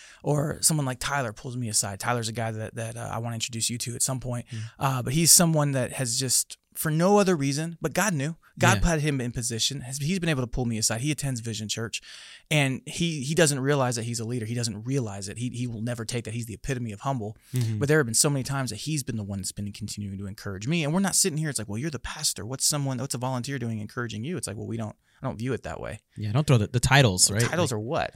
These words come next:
Speaker 1: What do titles mean?
Speaker 2: Yeah.
Speaker 1: What he doesn't realize is the best sermon that was preached that week was the one on Tuesday, where he's sitting there and, and it was just him and me. And if we, if we limit ourselves or if we identify ourselves by a title,
Speaker 2: Mm-hmm.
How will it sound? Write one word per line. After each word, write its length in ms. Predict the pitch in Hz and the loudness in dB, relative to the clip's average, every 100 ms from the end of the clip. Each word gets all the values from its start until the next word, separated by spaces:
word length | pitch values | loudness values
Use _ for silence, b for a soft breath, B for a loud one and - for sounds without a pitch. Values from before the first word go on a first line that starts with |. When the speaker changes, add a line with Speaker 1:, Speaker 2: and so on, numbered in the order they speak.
| 139 | -10
Speaker 1:
What 100 | 160 | -10
do 60 | |
titles 440 | 123 - 156 104 101 | -8 -4 -4 -4 -6
mean? 220 | 95 95 _ | -8 -10 _
Speaker 2:
Yeah. 100 | 107 | -2
Speaker 1:
What 100 | 117 | 2
he 100 | 156 | 4
doesn't 220 | 151 120 | 4 4
realize 320 | 113 120 127 107 | 0 2 2 0
is 40 | |
the 60 | 101 | -2
best 220 | 123 120 | 0 2
sermon 280 | - 131 120 | 2 0 -2
that 120 | 110 - | -4 -6
was 120 | - | -8
preached 300 | - - - | -6 -4 -4
that 180 | 104 - | -4 -4
week 200 | 120 117 | -6 -6
was 120 | 107 | -6
the 60 | 113 | -4
one 160 | 123 | -4
on 120 | 107 | -4
Tuesday, 440 | 101 190 180 - - _ _ _ _ _ _ | -6 -6 -6 -8 -14 _ _ _ _ _ _
where 100 | 113 | -2
he's 320 | 117 151 - - | 2 6 6 6
sitting 220 | - 135 | 0 0
there 160 | 123 123 | -2 -4
and, 200 | 117 101 | -4 -6
and 120 | 117 120 | -10 -10
it 80 | |
was 180 | - 107 | -6 -4
just 160 | 110 - | -4 -4
him 120 | 123 | -4
and 120 | 107 | -2
me. 240 | 127 120 - _ - - - _ | -4 -6 -10 _ -20 -20 -20 _
And 140 | 139 127 | -2 -2
if 140 | 113 | 0
we, 100 | 143 143 | -2 -2
if 180 | - | -2
we 40 | 135 | -2
limit 280 | 139 156 147 | 2 4 4
ourselves 560 | 120 - 120 117 107 | 6 4 4 2 0
or 80 | 113 | -2
if 120 | 107 | -4
we 120 | 120 | -4
identify 500 | 107 113 147 - 117 | -4 0 0 2 2
ourselves 560 | 117 110 123 117 110 - | 4 2 2 0 2 0
by 400 | 107 113 107 104 98 - _ _ _ _ _ _ - | 0 -2 -2 -4 -8 -16 _ _ _ _ _ _ -8
a 80 | 143 | -6
title, 560 | - - 131 127 113 - B 113 | -6 -2 0 0 -2 -8 B -8
Speaker 2:
Mm-hmm. 180 | 107 | -6